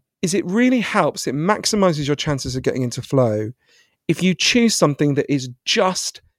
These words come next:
at the edge of your abilities, that's just at the edge of your comfort zone.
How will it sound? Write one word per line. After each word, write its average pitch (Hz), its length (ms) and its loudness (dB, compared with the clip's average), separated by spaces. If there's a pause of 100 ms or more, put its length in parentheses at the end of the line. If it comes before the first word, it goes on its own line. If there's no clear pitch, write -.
(220)
at 143 120 0
the 175 180 -4 (160)
edge 190 300 2
of 160 100 -2
your 160 120 2
abilities, 135 580 -2
that's - 140 -16
just - 240 -8
at - 80 -4
the 165 140 -4 (160)
edge 196 260 2
of 160 100 -2
your 156 120 -2
comfort 147 420 -8
zone. 110 380 -10